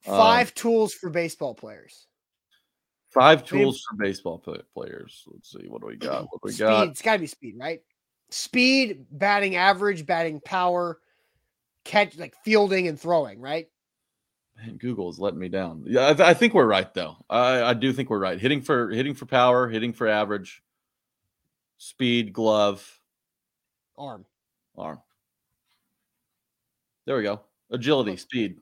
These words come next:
Speaker 1: One of the two. It's definitely one of those two.
Speaker 2: Agility slash speed. So there's
Speaker 1: I need,
Speaker 2: six
Speaker 1: I,
Speaker 2: tools.
Speaker 1: <laughs> I need to watch Moneyball one more time just to, just to get a quick refresher.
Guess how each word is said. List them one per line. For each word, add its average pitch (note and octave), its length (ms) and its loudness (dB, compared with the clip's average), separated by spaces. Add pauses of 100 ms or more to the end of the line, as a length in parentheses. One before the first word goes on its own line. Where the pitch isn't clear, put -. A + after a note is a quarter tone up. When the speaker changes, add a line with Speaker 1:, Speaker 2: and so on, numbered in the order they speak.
Speaker 1:
One D3+ 160 4
of D3+ 80 4
the B2 80 -2
two. G2 300 -4
It's A2 160 -10
definitely C3+ 300 0
one G#2 140 -2
of F2+ 60 -12
those F2 200 -14
two. - 100 -20 (1120)
Speaker 2:
Agility F#3 480 0
slash F3 340 -2
speed. F#3 340 -4
So F3+ 120 -6
there's D#3+ 240 -4
Speaker 1:
I C3 60 2
need, E3+ 140 6
Speaker 2:
six - 120 2
Speaker 1:
I, - 40 4
Speaker 2:
tools. F#3 300 -2 (120)
Speaker 1:
<laughs> - 120 -16
I B2 220 0
need D#3 120 4
to D#3+ 60 4
watch C#3+ 220 6
Moneyball G#2 440 0
one F#2+ 120 -6
more F#2 160 -8
time F#2 240 -10
just - 260 -16
to, D#3 80 -6
just - 280 -8
to A2+ 100 -4
get G2 140 -8
a G2 40 -4
quick - 260 -6
refresher. G2 580 -8